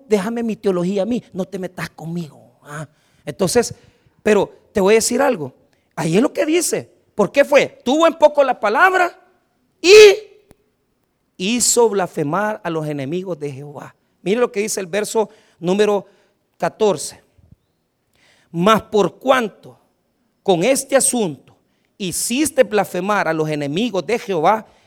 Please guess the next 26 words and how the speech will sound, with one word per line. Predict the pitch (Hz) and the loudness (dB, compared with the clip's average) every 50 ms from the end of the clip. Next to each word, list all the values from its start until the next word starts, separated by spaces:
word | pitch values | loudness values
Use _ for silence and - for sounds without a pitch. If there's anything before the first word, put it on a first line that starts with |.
| _ _ - | _ _ 0
el | 220 202 190 202 262 | 2 2 2 2 2
hijo | 339 349 311 - - 220 - | 2 2 2 2 0 0 0
que | - 196 185 | -2 -6 -8
te | - - 240 | -4 -2 -2
ha | 240 | -2
nacido | 233 214 190 - - 262 262 277 262 247 214 | -2 -4 -6 -6 -4 -4 -4 -2 -2 -2 -2
ciertamente | - - 226 240 240 233 - - 190 185 208 226 233 220 - - 202 | -2 -4 -4 -4 -4 -4 -4 -4 -4 -4 -2 -4 -6 -6 -6 -6 -2
morirá". | 220 240 233 196 170 180 196 202 190 - _ _ _ _ - | 2 2 2 2 2 0 0 -2 -2 -6 _ _ _ _ -8
Y | 220 208 | -4 -2
Natán | 196 170 156 - - 233 254 254 262 254 - - | -2 -2 -2 -2 0 0 0 0 -2 -8 -12 -12
se | - - 202 185 | -8 -4 -2 0
volvió | 156 151 147 143 190 214 214 | 0 -2 -2 0 0 0 0
a | 202 | 0
su. | 208 - 277 320 339 - - _ _ _ _ _ _ _ _ _ _ _ _ _ _ _ _ _ _ _ _ _ _ _ _ _ | 0 0 -2 -2 -2 -4 -8 _ _ _ _ _ _ _ _ _ _ _ _ _ _ _ _ _ _ _ _ _ _ _ _ _
Ay, | - 147 147 147 139 127 127 117 _ _ _ _ _ | -10 -8 -6 -6 -6 -6 -8 -12 _ _ _ _ _
entonces | - - 143 - 180 139 165 135 | -16 -12 -8 -8 -6 -6 -6 -4
dos | 131 202 - | -4 -4 -4
cosas. | - 196 160 - - 139 - - - _ _ _ _ _ _ _ _ _ _ _ _ _ _ _ _ _ _ _ _ _ _ _ _ _ _ _ - | -2 -2 -2 -4 -4 -12 -20 -20 -20 _ _ _ _ _ _ _ _ _ _ _ _ _ _ _ _ _ _ _ _ _ _ _ _ _ _ _ 2
Por | 208 202 185 | 2 2 2
tener | 196 - 175 165 202 240 | 2 0 -2 0 2 2
en | 254 247 | 0 2
poco | - - 254 254 - 233 | 4 2 2 2 2 -2
la | 220 214 196 - | -2 -2 -2 -2
palabra | 185 180 214 233 226 220 214 | -2 -2 0 0 0 -2 -2
de | 196 190 | -2 -4
Dios. | 190 214 254 285 285 269 - - - _ _ | -4 -4 -4 -6 -8 -10 -14 -20 -20 _ _